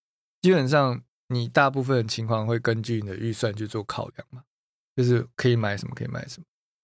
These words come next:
那因为，嗯，每个人预算不一样，所以他的选择也不一样。但有时候你可能会被行销影响，然后觉得，诶，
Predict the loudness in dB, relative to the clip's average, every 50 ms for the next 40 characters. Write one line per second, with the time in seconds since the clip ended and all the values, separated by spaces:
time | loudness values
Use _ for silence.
0 | _ _ _ _ _ 2 4 4 6 4 4 4 4 4 6 6 6 6 6 4
1 | 4 2 0 0 0 2 2 2 2 0 -2 -2 -4 -6 -6 -6 -6 -8 -8 -10
2 | -12 -14 -18 _ _ _ _ _ _ _ _ _ _ _ 0 2 4 4 4 6
3 | 4 4 6 6 4 4 4 2 0 0 0 0 0 -2 -2 -4 -2 0 4 4
4 | 6 4 4 2 0 -2 -4 -4 -4 -4 -4 -4 -4 -6 -6 -8 -8 -6 -8 -8
5 | -8 -10 -12 -10 -2 2 4 4 4 4 2 4 4 4 4 4 2 0 0 0
6 | 0 0 0 0 -2 2 2 4 4 2 0 -4 _ _ _ _ _ -2 0 2
7 | 2 2 0 -2 -2 2 4 4 4 4 2 -2 -4 -6 -4 -4 -6 -6 -6 -6
8 | -2 0 2 2 2 0 -2 -4 -2 2 2 2 2 2